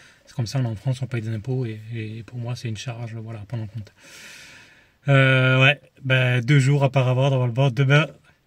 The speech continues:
ou après-demain, je dois recevoir l'argent sur mon compte. Ça va me faire bizarre. Et je vais voir, euh, six chiffres. <laughs>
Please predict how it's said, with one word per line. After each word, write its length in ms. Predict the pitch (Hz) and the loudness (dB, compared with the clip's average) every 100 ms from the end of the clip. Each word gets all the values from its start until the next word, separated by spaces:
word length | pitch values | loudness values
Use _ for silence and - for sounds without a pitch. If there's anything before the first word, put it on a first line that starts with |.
| _ - | _ -2
ou 40 | 131 | -2
après-demain, 580 | 127 143 151 147 160 - _ _ _ - - - _ - | 0 0 2 4 2 0 _ _ _ -20 -20 -20 _ -12
je 40 | 127 | -4
dois 120 | 135 | -4
recevoir 320 | - 131 139 | 0 0 2
l'argent 280 | 139 131 123 | 2 0 -2
sur 160 | - | -2
mon 120 | 123 123 | -2 0
compte. 320 | 131 139 214 226 _ _ _ _ | 0 -2 -6 -20 _ _ _ _
Ça 160 | - 135 | -6 -4
va 80 | 127 | -4
me 40 | |
faire 220 | - 135 | -2 -2
bizarre. 460 | 131 139 143 147 - _ _ _ _ _ _ - - - _ | 0 0 -2 -4 -14 _ _ _ _ _ _ -20 -20 -20 _
Et 80 | 180 | -2
je 80 | 135 | 2
vais 120 | 143 | 4
voir, 340 | 147 156 156 143 | 2 2 0 2
euh, 260 | 143 139 | 2 2
six 200 | 131 180 | 2 0
chiffres. 420 | - 185 185 - 190 _ | 2 0 0 -6 -18 _
<laughs> 20 | - | -10